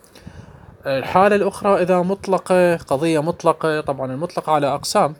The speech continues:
كما مر، المطلقة إما مطلقة، آه، وجودية، مطلقة عرفية، غيرها من الأقسام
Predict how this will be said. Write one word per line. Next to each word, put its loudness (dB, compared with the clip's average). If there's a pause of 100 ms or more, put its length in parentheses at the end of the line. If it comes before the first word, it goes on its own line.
كما -6 (520)
مر، 0
المطلقة -2
إما -4
مطلقة، -6 (880)
آه، -6 (800)
وجودية، -2
مطلقة -4
عرفية، -2
غيرها 4
من -4
الأقسام -4